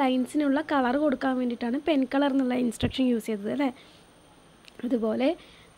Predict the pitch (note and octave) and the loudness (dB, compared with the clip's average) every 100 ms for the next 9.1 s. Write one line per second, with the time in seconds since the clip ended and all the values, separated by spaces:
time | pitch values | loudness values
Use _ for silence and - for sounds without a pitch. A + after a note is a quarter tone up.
0 | - C4 D#4+ E4+ C#4+ C4 C#4 D4 - B3+ | 6 8 8 6 2 0 0 -2 -4 -2
1 | B3 A#3+ C4+ F#4+ - - - - - - | 0 0 0 -2 -10 -20 -20 -20 -20 -20
2 | - - - - - - - - - - | -20 -20 -20 -20 -20 -20 -20 -20 -20 -16
3 | - B3+ A#3+ A#3+ B3 A#3+ - - C4 B3+ | 0 4 6 6 4 2 -4 -2 2 2
4 | - C4 - D4 C4+ A3+ - B3 A3 G#3 | 4 4 4 4 2 0 0 0 0 0
5 | D#4+ B4 - - - C#4 C#4 B3+ A#3 A#3+ | 0 0 -8 -10 0 4 6 4 4 2
6 | B3 - - - - B3 A#3+ B3+ F4 F#4+ | 0 -2 -18 -12 0 4 6 6 6 6
7 | A#3+ A#3 - C4 B3 B3 D#4+ G#4+ - - | 4 4 2 2 4 4 2 0 -6 -16
8 | - B3 A#3+ B3 B3+ C4+ C4 - - C#4 | -2 4 6 8 8 8 6 2 -4 4
9 | C4+ | 4